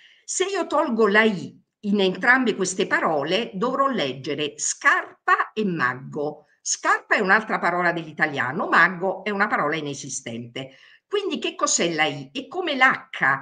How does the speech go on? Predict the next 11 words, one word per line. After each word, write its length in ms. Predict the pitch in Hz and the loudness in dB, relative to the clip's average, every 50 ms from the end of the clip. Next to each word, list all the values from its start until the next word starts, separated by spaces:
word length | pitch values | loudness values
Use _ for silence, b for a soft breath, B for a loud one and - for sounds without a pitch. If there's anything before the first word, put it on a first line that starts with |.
| B B B B B | B B B B B
mi 180 | 190 226 254 262 | 2 4 4 4
serve 720 | - - - 330 320 254 170 160 147 156 147 147 147 - | 2 0 0 0 0 0 -4 -6 -4 -4 -4 -4 -2 -4
esclusivamente 1120 | 190 196 - - - 240 226 - 269 262 311 349 320 208 165 160 170 170 - 214 196 - | -4 -4 -4 -4 -4 -6 -6 -4 -2 -2 -2 0 0 0 -2 -2 -4 -4 -2 -2 0 2
a 120 | - 214 226 | 2 0 0
guidare 640 | 190 226 330 320 214 135 127 131 135 143 170 214 - | 0 -2 -6 -4 -2 0 0 0 0 -2 -2 -2 0
la 120 | 202 220 | 0 0
corretta 460 | - 349 330 226 156 143 - - 147 143 | 0 -2 -4 -4 -4 -4 -4 -4 -6 -4
pronuncia. 720 | - 147 139 123 123 120 127 127 - - 156 143 143 - B B B B B B B B B | -4 -6 -8 -8 -8 -10 -10 -10 -6 -4 -2 -2 -4 -4 B B B B B B B B B
E 100 | B 349 403 440 | B -4 -2 -2
infine 560 | - - - 240 233 220 226 254 269 - - - | -4 -8 -6 -4 -2 0 0 0 -2 -4 -6 -4
cielo. 640 | - - 196 156 147 139 143 151 151 156 175 B | -2 0 0 0 0 -2 -4 -4 -4 -4 -4 B